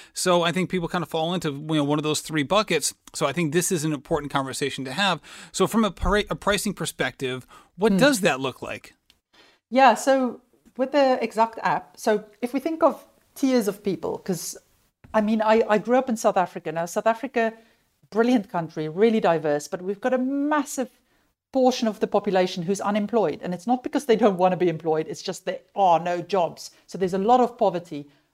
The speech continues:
Speaker 2: um, lots of people who don't have access to proper healthcare, proper things going on. So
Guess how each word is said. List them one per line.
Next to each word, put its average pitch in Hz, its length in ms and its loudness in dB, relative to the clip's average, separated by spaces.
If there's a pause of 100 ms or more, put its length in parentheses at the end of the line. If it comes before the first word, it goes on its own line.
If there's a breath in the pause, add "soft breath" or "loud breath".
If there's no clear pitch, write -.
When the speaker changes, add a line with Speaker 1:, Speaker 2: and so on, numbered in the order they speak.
(100)
Speaker 2:
um, 175 240 2
lots 214 320 4
of 226 100 -12
people 214 280 -2
who 180 120 -4
don't 190 280 -2
have 185 180 0
access 175 460 -8
to - 120 -14
proper 190 360 -2
healthcare, 170 540 0
proper 190 260 2
things 160 360 -4
going 156 300 -2
on. 151 180 -4 (380 loud breath)
So 196 320 2